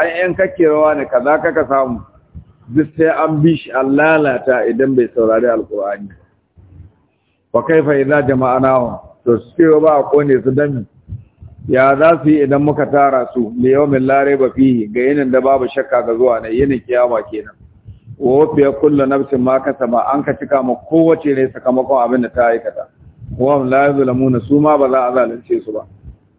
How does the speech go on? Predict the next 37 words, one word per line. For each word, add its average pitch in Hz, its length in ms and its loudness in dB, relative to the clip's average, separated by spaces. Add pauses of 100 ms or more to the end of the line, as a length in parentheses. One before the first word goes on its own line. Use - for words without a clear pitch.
(120)
To, 156 140 4
yaya 160 420 4
za 202 280 4
su 175 60 0
yi, 165 200 0
ba 151 180 2
su 160 80 0
yi 170 100 6
aikin 180 440 4
kwarai 156 260 2
ba, 151 180 0
an 160 120 -4
cika 170 260 0
ma 143 100 0
kowace 185 640 2
rai 160 180 0
sakamakon 143 480 0
abin 139 140 -2
da 127 80 -4
ta - 100 -4 (100)
aikata? 117 360 -6 (640)
Kun 156 160 2
ga 185 80 2
wata 185 280 0
an 180 140 0
kai 151 160 4
da 143 120 2
wanda 139 220 2
bai 127 120 4
yi 127 60 4
abin 110 280 0
kwarai 101 240 -10
ba. - 80 -20 (3500)
Annabi 175 380 2
ya 165 220 6
yi 170 200 6
gargaɗi 135 720 0